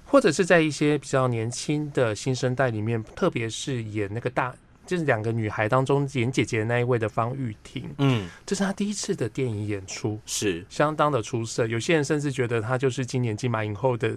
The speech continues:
Speaker 1: 头号种子。
Speaker 2: 她真的很，哎，我不知道怎么说，她演得很好，我就觉得好像太矫情了，就是 <laughs> 很难去形容她的那个纯粹。
Speaker 1: 对，
Speaker 2: 嗯。
Speaker 1: 那其实很多人在讲到这个角色，会想起很多华语电影当中有的女主角的样子。
Speaker 2: 嗯。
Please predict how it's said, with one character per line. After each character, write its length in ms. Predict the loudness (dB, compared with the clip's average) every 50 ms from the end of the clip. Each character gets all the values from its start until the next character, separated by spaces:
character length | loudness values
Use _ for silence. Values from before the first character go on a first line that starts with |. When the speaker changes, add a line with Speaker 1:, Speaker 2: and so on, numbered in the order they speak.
| -6 -12
Speaker 1:
头 220 | -6 -2 -2 0
号 180 | 2 2 2 2
种 300 | 2 -2 -6 -6 -6 -8
子。 200 | -10 -12 -14 -8 -4
Speaker 2:
她 100 | -2 -2
真 140 | 0 2 4
的 140 | 4 4 4
很， 180 | 4 2 -2 -2 -4 -12 -10
哎， 260 | -10 -10 -10 -12 -14 -18 -20 -20 -10 -6
我 100 | -6 -6 -6 -10 -18 -20 0 2
不 80 | 4
知 100 | 4 8
道 100 | 8 6
怎 100 | 8 6
么 80 | 4 6
说， 160 | 8 8 8
她 100 | 10 10
演 140 | 8 8 6
得 80 | 4
很 180 | 2 2 0 2
好， 120 | 4 4
我 160 | 6 6 6 6
就 40 |
觉 120 | 6 4 2
得 100 | 2 2
好 100 | 0 2
像 240 | 4 4 4 4 2 -4 -16 -20 -20 -18 0
太 160 | 4 6 6
矫 240 | 6 6 4 4 4
情 300 | 2 -2 -2 -2 -2 -2
了， 100 | -2 2
就 120 | 6 6
是 280 | 6 8 10 10 10 10 10 10 10 10 10 12 12 10
<laughs> 440 | 8 8 6 -2 -4 -4 -6 -10 2 6
很 160 | 6 8 8
难 160 | 8 6 6
去 140 | 6 4 4
形 240 | 4 4 4 4 4
容 160 | 4 4 6
她 160 | 6 6 8
的 120 | 8 6 4
那 140 | 2 0 0
个 400 | 0 0 0 0 -2 -4 -8 -10 -12 -16 -20 -20 -18 -12
纯 260 | -4 0 0 0 0 0
粹。 300 | 2 4 4 2 2 -2 -12 -10 -6
Speaker 1:
对， 220 | -4 -4 -4 -6 -10 -14 -12
Speaker 2:
嗯。 200 | -10 -10 -10 -2 2
Speaker 1:
那 100 | 4 4
其 160 | 4 4 2
实 140 | 0 2 2
很 140 | 4 4 4
多 100 | 6 6
人 100 | 6 6
在 140 | 6 4 4
讲 180 | 4 4 4
到 80 | 4 4
这 80 | 4 2
个 80 | 2
角 200 | 2 0 -2 -4
色， 180 | -2 -2 0 2
会 100 | 2 2
想 220 | 2 2 0 0
起 160 | 0 -2 -4
很 160 | -4 -2 -2 0
多 160 | 0 0 0
华 220 | 0 0 0 2
语 100 | 0 0
电 160 | 0 2 2
影 80 | 2 2
当 140 | 2 2 2
中 180 | 2 0 0
有 160 | 0 0 0 0
的 100 | 0 -2
女 160 | -2 -2 -4
主 160 | -4 -4 -4
角 200 | -2 -4 -4 -6
的 100 | -4 -4
样 260 | -2 -2 -2 -2 -4
子。 240 | -6 -6 -6 -4 -2 0
Speaker 2:
嗯。 260 | 0 0 0 -2